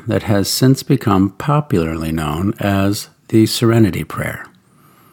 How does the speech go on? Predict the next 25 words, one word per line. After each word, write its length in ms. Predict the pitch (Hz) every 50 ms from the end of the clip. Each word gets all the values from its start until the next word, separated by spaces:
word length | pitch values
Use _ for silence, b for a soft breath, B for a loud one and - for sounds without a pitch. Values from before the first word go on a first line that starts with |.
| b b b b b b b b b b b b
It 160 | - 147 143 -
seems 500 | - 202 190 175 170 170 160 147 - - - _ - -
apropos 680 | 110 107 - - 104 98 - - 104 76 71 78 -
here. 380 | - - 101 82 69 - - - - - _ _ _ _ _ _ _ _ _ _ b b b b b b b b b b b b b b b b _ _
"God, 340 | - 139 123 117 113 110 98 B B B B B B B B -
grant 400 | 135 135 143 151 151 - - -
me 340 | 123 120 117 107 104 104 104
the 140 | - - 107
serenity 600 | - - - 110 110 107 110 101 87 92 87 87
to 180 | - - - 107
accept 560 | 98 - - - - 131 131 - - - -
the 100 | - 107
things 380 | - - 113 98 92 92 - 98
I 80 | 92
cannot 380 | 92 - - 110 98 92 - -
change, 640 | - - 107 90 82 76 71 69 85 95 - - - b b b b b b b b b b _ _ _ _ _ _ _ -
courage 580 | - 180 170 139 98 90 95 107 113 - - - _ _ _ _ _ _ _ -
to 100 | 127 113
change 400 | - - 113 110 107 104 - -
the 100 | - 98
things 320 | - - 101 98 95 87
I 120 | 95 87
can, 500 | 92 - - 113 92 73 73 76 - - - b b b b b b b b b b b b b _ _ -
and 360 | 104 98 95 92 90 92 90
wisdom 520 | 131 151 139 107 90 - 78 80 92 95